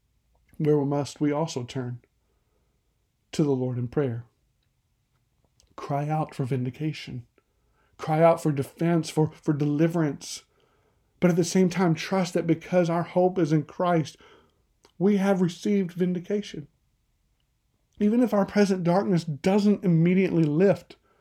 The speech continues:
we've received vindication because we're in Christ. Which brings us to number six, preach the gospel to yourself every day.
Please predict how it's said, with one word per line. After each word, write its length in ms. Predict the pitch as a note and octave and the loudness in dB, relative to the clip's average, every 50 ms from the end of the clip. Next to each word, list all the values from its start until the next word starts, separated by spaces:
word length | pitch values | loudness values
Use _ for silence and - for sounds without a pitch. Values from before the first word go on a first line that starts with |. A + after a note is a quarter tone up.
| _ _ _ _ _ _ _ _ _ _ _ _ _ _ _ _ _ _ _ _ _ _ _ _ _ _ - | _ _ _ _ _ _ _ _ _ _ _ _ _ _ _ _ _ _ _ _ _ _ _ _ _ _ -2
we've 160 | F3 F3 D#3+ | 0 0 2
received 380 | F3+ E3+ - - F#3 F3 D#3+ | 0 -2 -2 -2 -4 -2 -2
vindication 720 | E3 D#3+ D3+ D3+ D3 - - - G#3+ G#3 - - - C3 - _ _ - - _ _ _ _ _ _ _ _ _ _ _ _ _ _ | 0 -2 -2 -2 -4 -8 -10 -12 -12 -12 -12 -12 -14 -14 -16 _ _ -20 -20 _ _ _ _ _ _ _ _ _ _ _ _ _ _
because 340 | - F3+ - - G#3 G3 - | -14 -10 -6 -6 -6 -4 -2
we're 200 | F3+ F3+ E3 D#3 | -2 0 0 0
in 100 | E3 D#3+ | -2 -4
Christ. 760 | D#3+ - - - - - A#3 G3+ F#3 D#3+ - - - - - _ _ _ _ _ _ _ _ _ _ _ _ _ _ _ _ _ _ _ | -6 -10 -14 -14 -12 -12 -10 -10 -10 -10 -12 -16 -20 -20 -20 _ _ _ _ _ _ _ _ _ _ _ _ _ _ _ _ _ _ _
Which 180 | - G#3 F#3 E3+ | 2 2 2 4
brings 280 | - G#3 A#3+ A#3 A3 G3 | 4 4 4 4 4 2
us 100 | F#3 - | 0 0
to 100 | - G#3 | 2 4
number 200 | G3+ G3 G#3 G3+ | 4 4 4 2
six, 360 | - - B3+ A#3+ G#3 - - - - - _ | 0 0 0 0 0 -2 -8 -16 -20 -20 _
preach 380 | - - A3 A#3 A3+ - - | -6 -2 -2 -2 -2 -4 -4
the 80 | - F3+ | -2 -2
gospel 880 | C#3 B2+ - E3 D3+ F#3 A3+ A3+ - - - - C#3+ C3+ C#3+ D3+ - - - _ | -2 0 0 0 0 -2 -4 -8 -10 -12 -6 -2 0 0 0 0 -4 -8 -20 _
to 120 | - F3+ | -6 -4
yourself 600 | E3+ E3 F3 E3 D#3+ - - B3 G#3+ F3 D#3+ - - _ | -4 -2 -4 -4 -6 -6 -6 -4 -4 -4 -4 -6 -8 _
every 640 | - F3+ F#3 F3+ E3+ D3+ C#3 C#3+ C#3 C3 C3+ C#3 D3+ | -6 -4 -4 -4 -4 -4 -4 -4 -4 -4 -4 -6 -8
day. 440 | G#3 E3+ - - E3+ D3 C#3 B2 - | -4 0 0 0 0 0 -4 -10 -12